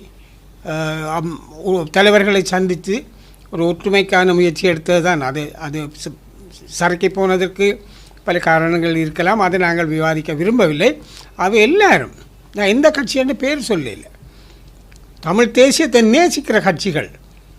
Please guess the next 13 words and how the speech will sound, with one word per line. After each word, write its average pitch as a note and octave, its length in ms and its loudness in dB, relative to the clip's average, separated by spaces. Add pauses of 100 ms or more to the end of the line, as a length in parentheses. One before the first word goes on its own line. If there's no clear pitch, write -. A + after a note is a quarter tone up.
(420)
அல்ல E4+ 120 -2
தமிழை F4+ 460 4
நேசிக்கிற B3+ 460 2
கட்சிகள், D#3 460 0 (1200)
இனத்தை D#4 420 4
நேசிக்கிற A#3+ 440 2
கட்சிகள், E3 460 -4 (640)
இனம் C#4+ 300 6
தனித்து D4 340 2
நிற்க B3 320 2
வேண்டும் E4 320 6
என்று B3+ 200 2
நினைக்கிற G3 500 2